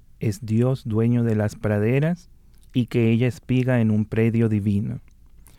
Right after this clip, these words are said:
El sol caldeo su espalda acuchilla,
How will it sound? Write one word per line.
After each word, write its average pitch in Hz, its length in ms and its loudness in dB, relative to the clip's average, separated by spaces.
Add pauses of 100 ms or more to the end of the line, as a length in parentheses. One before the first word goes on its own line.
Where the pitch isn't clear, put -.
(560)
El 123 220 0
sol 147 340 0
caldeo 139 560 2
su - 180 -4
espalda 120 600 0
acuchilla, 113 840 -4